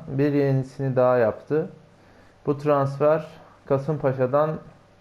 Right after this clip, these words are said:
Yusuf Erdoğan'ın Trabzonspor'a gelmesiyle birlikte oldu arkadaşlar. Yani eski Trabzonsporlu Yusuf Erdoğan yuvasına geri döndü.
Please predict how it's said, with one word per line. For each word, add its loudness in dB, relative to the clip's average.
Yusuf -2
Erdoğan'ın 2
Trabzonspor'a 0
gelmesiyle 0
birlikte -2
oldu 2
arkadaşlar. 0
Yani 2
eski 0
Trabzonsporlu 2
Yusuf -2
Erdoğan 2
yuvasına 2
geri 4
döndü. 0